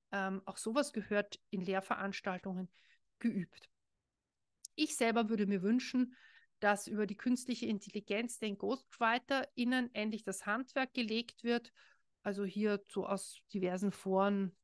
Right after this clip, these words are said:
Die Erfahrungen mit Schreiberlein waren meinerseits auch positiv. Insgesamt zwei kleinere Hausarbeiten, Bachelorarbeit will ich jetzt aber selber machen. Wie schön. Ähm, „Hey Leute, hat jemand Erfahr-,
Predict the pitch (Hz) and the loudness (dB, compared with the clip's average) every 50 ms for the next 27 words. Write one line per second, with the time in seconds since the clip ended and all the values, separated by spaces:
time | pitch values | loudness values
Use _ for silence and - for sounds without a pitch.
0 | _ - - - - - - 208 190 214 226 226 208 196 - - - - 185 202 | _ -6 -2 -2 -2 2 4 4 4 6 4 4 2 2 0 -2 -2 0 2 2
1 | 214 226 220 214 202 202 202 208 208 208 190 190 185 190 196 202 196 190 180 202 | 4 4 6 6 8 8 6 6 4 2 0 0 2 2 2 2 0 0 0 2
2 | 214 214 208 - 202 202 196 196 190 208 220 - _ - 208 202 208 208 202 - | 2 2 4 4 4 2 2 2 2 2 2 0 _ -4 0 0 0 0 -2 -2
3 | 214 202 - - - 196 - - 214 196 - 202 190 185 - - - 185 185 - | -2 -2 -2 -2 -4 -4 -4 -2 -4 -4 -2 -2 -2 -4 -4 -4 -2 -2 -2 -2
4 | - 190 175 180 175 165 180 - - 277 277 220 220 190 214 202 196 - - 190 | -2 -4 -2 -2 -2 -4 0 4 6 6 6 6 4 4 6 4 4 2 -2 -4
5 | - 196 202 - - - 190 190 185 180 190 190 - - 180 185 - - 175 175 | 0 0 0 0 0 0 2 2 4 2 0 0 0 -6 -6 -6 -4 -4 -6 -6
6 | - - 196 180 185 180 - - 165 170 170 175 165 165 156 - - - 160 _ | -6 -10 -6 -4 -4 -4 -6 -6 -8 -8 -6 -6 -6 -8 -8 -10 -12 -18 -20 _
7 | _ _ - - _ _ _ _ _ _ _ _ _ _ - - 220 180 - - | _ _ -20 -20 _ _ _ _ _ _ _ _ _ _ -2 0 0 0 0 -2
8 | - 175 165 160 170 165 - _ _ _ _ _ _ _ _ _ _ _ - 226 | -4 -4 -6 -6 -6 -10 -12 _ _ _ _ _ _ _ _ _ _ _ 2 4
9 | 220 214 220 214 233 311 330 277 262 247 254 254 247 - 208 226 220 - - 220 | 6 6 6 4 4 4 6 6 6 6 6 4 2 2 2 2 2 2 0 0
10 | 220 220 214 208 - 196 - - 202 208 214 | 2 2 2 0 -2 -4 -2 0 0 0 -2